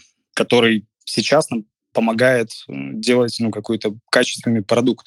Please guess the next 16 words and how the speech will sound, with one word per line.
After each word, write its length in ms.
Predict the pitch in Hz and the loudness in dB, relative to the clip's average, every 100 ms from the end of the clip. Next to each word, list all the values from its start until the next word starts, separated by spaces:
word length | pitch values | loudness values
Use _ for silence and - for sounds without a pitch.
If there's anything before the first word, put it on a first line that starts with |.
| - | 0
Как 220 | 151 - | 0 2
я 80 | 156 | 2
это 200 | 151 143 | 2 0
выбираю? 600 | 143 131 143 196 156 117 117 | -2 -2 0 0 -2 -6 -14
Э, 420 | 117 113 110 110 107 | -16 -12 -10 -10 -8
ну, 280 | 113 139 107 | 0 0 2
я 100 | 98 | 0
такой 240 | 120 - 131 | 0 0 -2
человек, 340 | - 123 175 | 0 2 2
который 300 | 110 113 113 | -2 -2 0
выби-, 300 | 107 110 113 | 0 0 -2
просто 500 | - 120 113 - 107 117 - - | -2 -2 -2 0 -2 -4 -16 -16
выбирает 520 | 117 104 110 139 123 | -8 0 4 4 2
то, 120 | - | -2
что 220 | 120 - 107 | -4 -2 0
ему 440 | 107 110 104 | 2 2 0